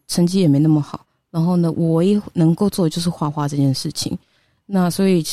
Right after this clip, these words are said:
实一开始我会觉得心理压力很大，可是我那时候就告诉我自己说，我今天就是来念书的，我就是要从零开始，然后我就是要把实力打好。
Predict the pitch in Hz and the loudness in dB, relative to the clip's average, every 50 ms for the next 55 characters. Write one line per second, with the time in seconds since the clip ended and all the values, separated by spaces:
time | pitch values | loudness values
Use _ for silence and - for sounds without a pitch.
0 | - - 185 185 - 208 202 196 190 - - 180 151 147 151 180 - - 165 151 | -4 -4 -2 -2 0 0 0 0 0 0 -2 -2 -2 0 0 0 0 0 -2 -2
1 | 151 151 147 - - 196 190 185 170 160 - - - 170 160 160 165 170 156 156 | -2 -2 -2 -2 0 0 2 2 2 0 -2 -4 -4 -2 -2 0 0 0 -2 0
2 | - 156 139 113 - _ - 165 123 - 175 - _ _ _ _ _ _ 185 175 | -2 -4 -4 -4 -8 _ -8 -6 -6 -6 -8 -12 _ _ _ _ _ _ -2 0
3 | 214 214 202 196 - - _ _ _ _ _ _ 165 180 170 185 202 202 185 180 | 0 2 2 0 -2 -6 _ _ _ _ _ _ -2 0 2 2 2 2 0 0
4 | 175 175 180 - 175 170 - - 180 151 131 - - 170 165 147 - - - 151 | 0 0 0 0 -2 -2 0 0 -2 -2 -2 -4 -6 -6 -4 -4 -6 -4 -4 -4
5 | 139 143 - - - 151 - - 175 180 185 - 190 185 180 185 185 180 165 151 | -4 -4 -6 -6 -8 -6 -2 0 0 0 0 0 -2 -4 -2 -2 0 0 0 0
6 | 139 - 143 143 143 160 165 151 147 - - - 147 143 123 107 147 - 170 165 | -2 -2 -2 -2 0 2 2 2 0 0 -2 -4 -2 -2 -2 -4 -4 -6 -6 -4
7 | - 165 160 - - 147 139 139 135 135 143 - 151 143 - - - - 76 - | -4 -4 -4 -4 -2 -2 0 0 -2 -4 -4 -4 -4 -4 -6 -8 -10 -12 -12 -14
8 | - _ _ _ _ _ _ 165 156 165 170 170 165 156 143 - - 175 170 170 | -14 _ _ _ _ _ _ -2 -2 0 0 0 -2 -2 -4 -4 -2 -2 -2 -2
9 | 165 - 139 135 - - 160 170 165 156 - 139 127 131 139 - - - - | -2 -4 -6 -8 -6 -4 -2 -2 -2 -4 -6 -8 -8 -8 -10 -10 -10 -10 -10